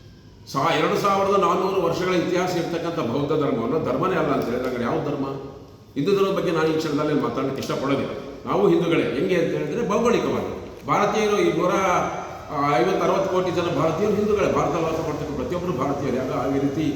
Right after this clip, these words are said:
ಈ ಲಿಂಗಾಯತ ಕೂಡ ಭೌಗೋಳಿಕವಾಗಿ ಹಿಂದೂಗಳು ಅಂತಕ್ಕಂಥದ್ದನ್ನು ನಾವು ಒಪ್ಕೊಳ್ತೀವಿ. ಹಾಗಾಗಿ <clears throat> ನಮ್ಮಲ್ಲಿ ಎಲ್ಲ ರೀತಿಯಾದ ಸಮಾನತೆ ಇದೆ ಅಂತಕ್ಕಂಥದ್ದನ್ನು ಕೂಡ ಹೇಳ್ತೀವಿ. ಅಷ್ಟೇ ಅಲ್ಲ, ಬಸವಣ್ಣನವರೇ ಧರ್ಮಗುರು, ಅವರೇ ಲಿಂಗಾಯತ ಧರ್ಮವನ್ನು ಕೊಟ್ಟಿದ್ದು ಅಂತ ಹೇಳಲಿಕ್ಕೆ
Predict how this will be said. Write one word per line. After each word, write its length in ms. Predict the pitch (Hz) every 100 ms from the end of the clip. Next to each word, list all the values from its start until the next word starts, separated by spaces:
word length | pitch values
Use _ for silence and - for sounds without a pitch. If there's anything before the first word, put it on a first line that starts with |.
| - - 113
ಈ 60 | 123
ಲಿಂಗಾಯತ 400 | 131 160 202 196
ಕೂಡ 240 | - 143
ಭೌಗೋಳಿಕವಾಗಿ 800 | 165 156 131 147 180 160 147 143
ಹಿಂದೂಗಳು 340 | 143 165 147 131
ಅಂತಕ್ಕಂಥದ್ದನ್ನು 640 | 123 131 113 120 127 127
ನಾವು 120 | 120
ಒಪ್ಕೊಳ್ತೀವಿ. 480 | 117 - 185 139 104 - - - - 147
ಹಾಗಾಗಿ 380 | 165 170 175 170 170 160 - -
<clears throat> 240 | - -
ನಮ್ಮಲ್ಲಿ 280 | 135 160 156
ಎಲ್ಲ 300 | 139 151 208
ರೀತಿಯಾದ 540 | 196 165 165 151 147 139
ಸಮಾನತೆ 480 | 131 151 156 156
ಇದೆ 240 | 139 131 151
ಅಂತಕ್ಕಂಥದ್ದನ್ನು 680 | 139 135 131 123 117 123
ಕೂಡ 120 | 127 120
ಹೇಳ್ತೀವಿ. 360 | 131 127 147
ಅಷ್ಟೇ 260 | 135 - 165
ಅಲ್ಲ, 140 | 160 185 175 - - -
ಬಸವಣ್ಣನವರೇ 640 | 143 190 190 196 190 196
ಧರ್ಮಗುರು, 760 | 160 160 175 156 156 156 - -
ಅವರೇ 200 | 170 180
ಲಿಂಗಾಯತ 500 | 175 165 165 170 160
ಧರ್ಮವನ್ನು 360 | 160 160 156
ಕೊಟ್ಟಿದ್ದು 380 | 156 139 151 147
ಅಂತ 180 | 143 143
ಹೇಳಲಿಕ್ಕೆ 500 | 139 139 131 147